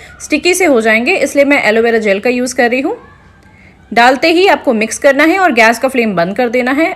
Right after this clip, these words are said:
अब इसके बाद हमें इसको on नहीं रखना है। फ्लेम से उतार के अच्छी तरीके से इसे आप मिक्स कर लें। और अगर आपको लगे कि इसकी कंसिस्टेंसी थोड़ी सी थिक है तो आप इसमें थोड़ा सा और एलोवेरा जेल मिला सकते हैं इसको पतला करने के लिए।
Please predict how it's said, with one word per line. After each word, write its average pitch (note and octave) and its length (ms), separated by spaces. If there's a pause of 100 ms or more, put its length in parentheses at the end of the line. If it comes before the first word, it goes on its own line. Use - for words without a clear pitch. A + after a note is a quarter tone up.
अब A#3+ 120
इसके C4 200
बाद C4+ 140
हमें A#3+ 220
इसको D4+ 380
on G#3 140
नहीं A#3+ 320
रखना A#3 260
है। D4+ 160 (720)
फ्लेम D#4 240
से F#4 140
उतार C#4+ 300
के D4+ 180
अच्छी - 260
तरीके C#4+ 320
से D4 80
इसे C#4+ 180
आप B3+ 160
मिक्स G3+ 220
कर C4 200
लें। C4+ 140
और - 300
अगर D#4 200
आपको F#4+ 240
लगे C#4+ 340
कि G4 100
इसकी E4 180
कंसिस्टेंसी D#4+ 600
थोड़ी C#4+ 200
सी D4+ 140
थिक G#3+ 300
है D4+ 120
तो E4 100
आप D#4 120
इसमें D4+ 240
थोड़ा E4+ 260
सा F4+ 140
और C#4 240
एलोवेरा G#3+ 400
जेल G#3+ 220
मिला F#3 260
सकते B3 300
हैं D4+ 180
इसको A3+ 280
पतला A3+ 360
करने B3 320
के A#3+ 100
लिए। B3+ 260